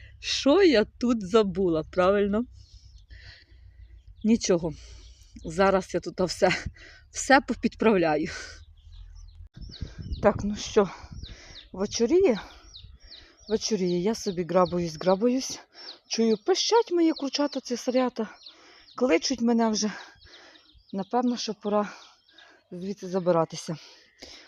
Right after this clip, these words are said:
Але вже, дивіться, ну, ну, інакше діло. Ось,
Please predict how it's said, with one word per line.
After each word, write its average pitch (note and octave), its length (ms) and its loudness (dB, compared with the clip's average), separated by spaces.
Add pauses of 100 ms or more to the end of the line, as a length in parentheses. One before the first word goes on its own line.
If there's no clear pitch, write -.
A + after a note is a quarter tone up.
(100)
Але F3+ 240 2
вже, E3+ 260 -4 (160)
дивіться, F3 360 -8
ну, D3 80 -12 (500)
ну, F#3+ 160 -4
інакше F3+ 480 -2
діло. C4 340 -2 (1000)
Ось, - 360 -8